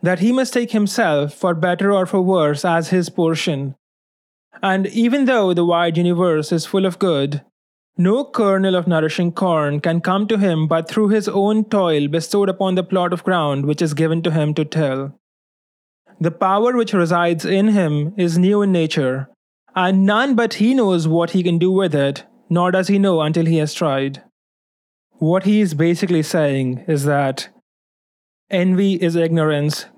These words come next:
copying other people is killing your inner self, what you were meant to be, and nothing good will come to you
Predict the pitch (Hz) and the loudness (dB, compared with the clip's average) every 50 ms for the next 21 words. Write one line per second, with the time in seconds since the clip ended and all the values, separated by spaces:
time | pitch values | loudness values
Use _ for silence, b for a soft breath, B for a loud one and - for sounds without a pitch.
0 | _ _ - - 190 185 185 196 208 196 185 175 170 180 175 - 196 185 170 175 | _ _ -2 0 0 0 0 0 0 0 0 0 0 0 0 0 0 0 0 0
1 | 151 143 139 143 - 170 156 151 147 - - - - - 208 196 196 190 190 190 | -2 -2 -2 -2 -2 -2 -2 -2 -4 -6 -10 -10 -6 -2 -2 0 2 2 2 2
2 | 180 180 170 151 156 156 - 185 170 165 160 160 156 - - 196 165 143 143 139 | 2 2 2 0 0 -2 -2 0 0 2 0 0 -2 -2 -2 -2 0 0 0 -2
3 | 131 - - - 165 156 151 - - 180 170 170 165 165 165 170 170 160 180 175 | -4 -6 -6 -4 -2 -2 -2 0 0 0 2 2 0 0 0 0 0 -2 -2 0
4 | 165 170 160 143 135 135 143 - _ _ _ _ _ _ _ - - 165 170 180 | 0 0 0 0 0 -2 -4 -6 _ _ _ _ _ _ _ -6 -2 0 2 2
5 | 185 185 196 190 277 311 277 208 170 180 185 190 170 170 185 185 180 - 185 175 | 2 2 0 0 0 0 0 2 2 2 2 2 0 0 0 0 -2 -2 0 0
6 | 180 185 185 202 190 180 170 156 151 147 151 151 | 0 0 2 2 2 2 2 2 2 0 -2 -4